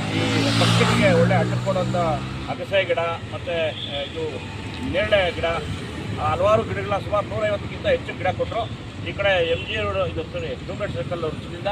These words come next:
ಈ ಸಾಲಾಗಿ ನಾವು ಇವತ್ತೇನು ಗಿಡ ನೆಡುವಂಥ ಕೆಲಸ ಮಾಡಿದ್ರಿ. ಅಂಬೇಡ್ಕರ್ ಅವರ ಇನ್ನು ಸವಿ ನೆನಪಿಗಾಗಿ ಮತ್ತು ಅವ್ರು ಹಾಕ್ಕೊಟ್ಟಿರುವಂಥ ಏನು ಸಂವಿಧಾನ ಇದೆ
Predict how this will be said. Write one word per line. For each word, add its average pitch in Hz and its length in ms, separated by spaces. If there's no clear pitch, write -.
ಈ - 120
ಸಾಲಾಗಿ 185 280
ನಾವು 175 140
ಇವತ್ತೇನು 160 600
ಗಿಡ 165 100
ನೆಡುವಂಥ 160 540
ಕೆಲಸ 156 340
ಮಾಡಿದ್ರಿ. 151 280
ಅಂಬೇಡ್ಕರ್ 175 360
ಅವರ 160 140
ಇನ್ನು 139 360
ಸವಿ 175 140
ನೆನಪಿಗಾಗಿ 160 760
ಮತ್ತು 139 180
ಅವ್ರು 151 180
ಹಾಕ್ಕೊಟ್ಟಿರುವಂಥ 170 520
ಏನು 156 160
ಸಂವಿಧಾನ 175 320
ಇದೆ 156 300